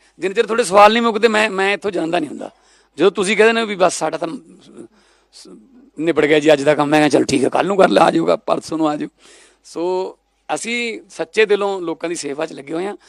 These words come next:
ਔਰ ਹਰ ਚੀਜ਼ ਲੋਕਾਂ ਨੂੰ ਦੱਸਾਂਗੇ। ਆਹੀ ਪਾਰਦਰਸ਼ਤਾ ਲਿਆਉਣ ਵਾਸਤੇ ਅਸੀਂ ਰਾਜਨੀਤੀ 'ਚ, ਅਰਵਿੰਦ ਕੇਜਰੀਵਾਲ ਜੀ ਕਹਿੰਦੇ ਸੀ ਕਿ "ਰਾਜਨੀਤੀ ਕਰਨ ਨਹੀਂ ਆਏ, ਰਾਜਨੀਤੀ ਸਿਖਾਉਣ ਆਏ ਹਾਂ।" ਤੋ ਸਿਖਾ ਵੀ ਦਿੱਤੀ, ਸਿੱਖ ਵੀ ਰਹੇ ਨੇ, ਚੰਗਾ ਸਿੱਖ ਰਹੇ ਨੇ ਸਾਰੇ, ਠੀਕ ਹੈ ਨਾ। ਹੁਣ ਤੁਸੀਂ ਦੱਸੋ, ਮ-,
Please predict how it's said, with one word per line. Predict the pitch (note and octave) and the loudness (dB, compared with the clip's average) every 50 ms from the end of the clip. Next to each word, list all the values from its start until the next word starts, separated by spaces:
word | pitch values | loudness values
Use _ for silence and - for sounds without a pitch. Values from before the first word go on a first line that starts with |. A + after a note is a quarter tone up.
| - - _ _ - | -20 -20 _ _ -4
ਔਰ | F3+ D3+ | -4 -2
ਹਰ | - E3+ G#3+ A3 | 0 0 0 0
ਚੀਜ਼ | - A3 A#3+ A3+ | -2 -2 -4 0
ਲੋਕਾਂ | A#3 A3 G#3 - - G3+ | 2 2 2 2 0 -4
ਨੂੰ | G3+ D#3+ | -4 -4
ਦੱਸਾਂਗੇ। | D3+ - - - D#3+ F3 E3 F#3 G3 - _ _ _ _ _ _ _ | -6 -6 -6 -6 -8 -6 -6 -8 -10 -10 _ _ _ _ _ _ _
ਆਹੀ | - D#3+ G3 A3 | -4 -2 -2 -2
ਪਾਰਦਰਸ਼ਤਾ | - - F3+ F3 F3+ F3 F#3+ G3+ E3+ - - - G#3+ A3 G#3+ - - - _ _ _ _ _ E3+ | 0 2 2 2 2 0 -2 -4 -4 -6 -4 0 0 0 0 0 -4 -8 _ _ _ _ _ -6
ਲਿਆਉਣ | F#3+ G#3+ G#3+ G3 | -4 -2 -2 0
ਵਾਸਤੇ | F3+ F3+ F#3 E3 - - F#3 | 0 -2 -2 -2 -4 -6 -8
ਅਸੀਂ | D#3+ E3 F3+ | -6 -6 -6
ਰਾਜਨੀਤੀ | E3+ D#3+ D#3 D#3+ E3 E3+ E3 - F#3 | -6 -6 -6 -8 -8 -10 -12 -14 -18
'ਚ, | D#3+ - F3+ F3 D#3+ - _ _ _ _ _ _ - - | -12 -10 -10 -10 -10 -12 _ _ _ _ _ _ -16 -8
ਅਰਵਿੰਦ | C#3+ D#3+ F3+ F3 | -6 -6 -6 -4
ਕੇਜਰੀਵਾਲ | - F3+ E3+ F3+ F3+ F3 F3+ F3 | -4 -4 -4 -4 -2 -4 -4 -4
ਜੀ | E3+ F3 | -6 -8
ਕਹਿੰਦੇ | - F3+ F#3+ F#3 | -8 -8 -8 -8
ਸੀ | F#3+ | -8
ਕਿ | G3+ G#3 | -6 -4
"ਰਾਜਨੀਤੀ | F#3 F3 E3+ E3+ E3 D#3+ F#3+ | -4 -4 -4 -6 -8 -10 -8
ਕਰਨ | E3 - E3 D#3+ F3+ | -6 -6 -4 -4 -4
ਨਹੀਂ | F3 E3 | -4 -4
ਆਏ, | D#3+ E3+ F#3+ | -4 -4 -4
ਰਾਜਨੀਤੀ | F#3+ F3+ E3+ E3+ D#3+ D#3+ E3 | -4 -6 -6 -6 -10 -12 -14
ਸਿਖਾਉਣ | - - - C#3 D3 D3 D3 | -14 -10 -8 -6 -4 -4 -4
ਆਏ | C3 A2+ G2+ | -6 -10 -12
ਹਾਂ।" | F#2+ - _ _ _ _ _ _ _ _ _ _ - | -18 -20 _ _ _ _ _ _ _ _ _ _ -10
ਤੋ | F#3+ | -10
ਸਿਖਾ | F3 - E3 - D#3+ D#3 D#3 | -10 -8 -6 -4 -2 -2 -2
ਵੀ | D#3+ G#3+ | -4 -6
ਦਿੱਤੀ, | G3 G#3 - E4+ | -8 -10 -12 -14
ਸਿੱਖ | D#4+ - A3+ - A3 | -14 -12 -14 -12 -8
ਵੀ | A#3+ B3 | -2 0
ਰਹੇ | A#3+ B3 | 2 2
ਨੇ, | B3+ B3 | 0 0
ਚੰਗਾ | A3 - G#3 G#3 G#3 F#3+ | -4 -6 -4 -2 -2 -2
ਸਿੱਖ | F3+ F3+ - F3 | -2 -4 -6 -4
ਰਹੇ | F#3 F#3+ | -6 -4
ਨੇ | G3 F3 | -6 -6
ਸਾਰੇ, | D#3+ D#3+ D#3+ F3 - - _ _ _ _ _ _ _ _ _ _ | -6 -8 -8 -8 -10 -14 _ _ _ _ _ _ _ _ _ _
ਠੀਕ | - F3 G#3+ | -14 -10 -10
ਹੈ | G#3+ | -10
ਨਾ। | - - _ _ _ _ _ _ _ - | -10 -12 _ _ _ _ _ _ _ -10
ਹੁਣ | G#3 A3+ | -8 -8
ਤੁਸੀਂ | A#3 A3 A#3 A3+ | -8 -6 -4 -2
ਦੱਸੋ, | A#3 G#3+ - A#3 | -2 -2 0 -2
ਮ-, | A#3 G#3+ - | -2 -2 -4